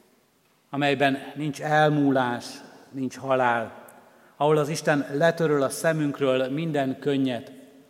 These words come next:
ahol az ember egy boldog és teljes életet élhet. Elmered-e hinni,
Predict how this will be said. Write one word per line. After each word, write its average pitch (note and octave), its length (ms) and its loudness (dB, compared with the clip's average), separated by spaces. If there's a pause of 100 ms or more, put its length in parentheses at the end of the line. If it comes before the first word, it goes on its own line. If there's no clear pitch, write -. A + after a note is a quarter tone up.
(1200)
ahol B2 200 -6
az B2 120 -6
ember B2 640 -2
egy B2+ 100 -16
boldog B2+ 380 -4
és A2 160 -12
teljes C3+ 440 -6
életet A#2+ 500 -8
élhet. A2+ 520 -16 (2750)
Elmered-e C3+ 600 2
hinni, C3 520 0